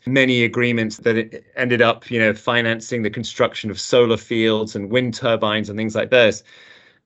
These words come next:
And I, you know, I got to go to Davos and announce this and get partners on board. And,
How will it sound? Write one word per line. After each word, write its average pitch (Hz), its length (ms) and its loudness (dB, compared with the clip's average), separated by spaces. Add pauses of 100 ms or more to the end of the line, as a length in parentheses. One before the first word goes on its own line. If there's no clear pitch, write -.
And 123 300 0
I, 120 100 2
you 127 80 4
know, 117 80 4
I 117 60 2
got 123 180 0
to - 80 -14
go 117 100 0
to 110 100 -2
Davos 127 640 -2
and 101 80 -10
announce 120 460 -4
this 120 320 0
and 107 100 -10
get 101 200 -8
partners 135 440 -4
on 123 180 -2
board. 120 380 0
And, 101 180 -4